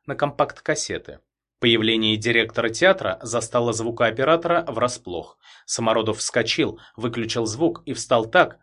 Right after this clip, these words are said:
чтобы загородить новые пластинки, доставленные накануне из Москвы. Осторожность оказалась излишней. Лесовского терзали проблемы иного порядка. Директор остановился у полки с магнитофонными плёнками,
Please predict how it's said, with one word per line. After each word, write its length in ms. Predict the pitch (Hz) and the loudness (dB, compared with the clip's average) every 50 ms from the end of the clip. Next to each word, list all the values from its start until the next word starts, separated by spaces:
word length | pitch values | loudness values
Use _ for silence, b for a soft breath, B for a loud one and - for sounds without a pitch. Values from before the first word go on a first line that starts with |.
| _ | _
чтобы 260 | _ - - 131 110 113 | _ -6 -4 -4 -2 -2
загородить 580 | 110 120 113 113 117 113 113 160 170 170 - | -2 -2 0 0 0 0 0 -4 -6 -6 -6
новые 320 | 110 107 104 101 107 107 107 | -4 -4 -2 0 -2 -2 -2
пластинки, 760 | 110 131 143 143 - - - 113 92 85 85 - - - _ _ _ _ | -2 -2 -4 -4 -4 -8 -8 -8 -10 -10 -12 -16 -20 -20 _ _ _ _
доставленные 760 | - 120 123 117 - - 131 113 110 113 113 110 113 113 110 | -4 -2 -2 -2 2 0 2 2 2 0 -2 -2 -2 -2 0
накануне 640 | 107 110 110 110 127 151 185 190 160 104 82 - _ _ _ | -2 -2 0 0 0 2 2 -2 -2 -4 -6 -10 _ _ _
из 180 | 165 139 123 | -6 -6 -4
Москвы. 540 | 143 151 151 147 - - 104 95 82 78 _ _ _ _ _ _ _ _ _ _ _ | -4 -4 -4 -4 -6 -10 -10 -12 -12 -12 _ _ _ _ _ _ _ _ _ _ _
Осторожность 760 | - 120 - - 113 107 110 120 127 123 151 165 165 170 - - | -2 -2 0 2 2 2 2 2 0 0 0 -2 -2 -2 -6 -6
оказалась 560 | - 110 - 120 104 98 101 98 101 101 - - | -6 -2 -2 -2 0 0 0 0 0 -2 -4 -8
излишней. 680 | - 110 98 104 98 95 85 - - - 90 82 80 _ B B B B B | -8 -8 -6 -4 -6 -6 -6 -8 -10 -12 -14 -14 -14 _ B B B B B
Лесовского 560 | 113 113 117 113 131 123 - - - 127 123 | -4 -2 -2 0 -2 -2 -4 -4 -4 -4 -4
терзали 440 | 120 120 123 117 117 113 123 120 113 | -2 0 -2 -2 0 2 2 2 2
проблемы 600 | 113 117 117 120 120 151 170 175 143 98 90 - _ | 2 0 0 0 2 4 2 2 2 0 -6 -8 _
иного 380 | - 160 160 165 151 135 101 92 | -2 0 2 2 2 2 0 -4
порядка. 680 | 90 95 95 92 92 90 87 85 - _ - 90 85 _ _ _ _ _ _ _ | -2 -2 -2 -2 0 -2 -2 -4 -8 _ -12 -12 -12 _ _ _ _ _ _ _
Директор 480 | 120 110 127 120 113 113 - 120 110 - | -2 0 2 2 2 2 2 -2 -4 -2
остановился 680 | - 123 120 - - 123 123 123 120 127 117 120 - 131 | -2 -4 -4 -2 0 2 2 4 4 2 0 0 -2 -2
у 100 | 123 120 | -2 0
полки 400 | - 180 190 185 180 - 104 - - | 0 0 0 0 -4 -6 -8 -4 -4
с 120 | - - | -6 -4
магнитофонными 800 | 135 135 127 127 135 127 120 139 135 - 165 147 147 147 147 151 | -4 -4 -4 -4 -6 0 0 -2 0 0 -2 -2 -2 -2 -4 -4
плёнками, 640 | 147 - 113 101 90 87 87 - 82 82 80 78 | -4 -2 -4 -4 -4 -4 -10 -12 -12 -12 -12 -12